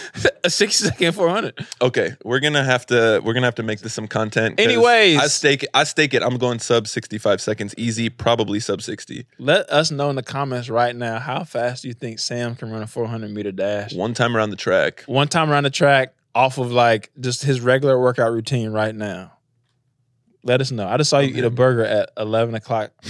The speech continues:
Speaker 2: <laughs>
Speaker 1: after a show we did. That's <laughs> just
Speaker 2: It, it was a sourdough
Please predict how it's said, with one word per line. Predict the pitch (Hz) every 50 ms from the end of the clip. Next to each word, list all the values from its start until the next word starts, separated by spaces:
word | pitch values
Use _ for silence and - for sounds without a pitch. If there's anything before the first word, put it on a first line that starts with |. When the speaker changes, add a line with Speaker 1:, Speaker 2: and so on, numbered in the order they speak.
| - - 226 - - - -
Speaker 2:
<laughs> | - _ _ _ - - - - -
Speaker 1:
after | - 139 143 135 123
a | 113
show | - - 147 135 123 117
we | 117
did. | 113 120 113 104 101 98 92 -
That's | 82 117 120 - 131 135 - -
<laughs> |
just | 220 160 143 131 123 - - -
Speaker 2:
It, | 226 - 123 101 -
it | 113 127
was | 147 143 156
a | 139
sourdough | - - 117 107 113 113 117 117 113 110 107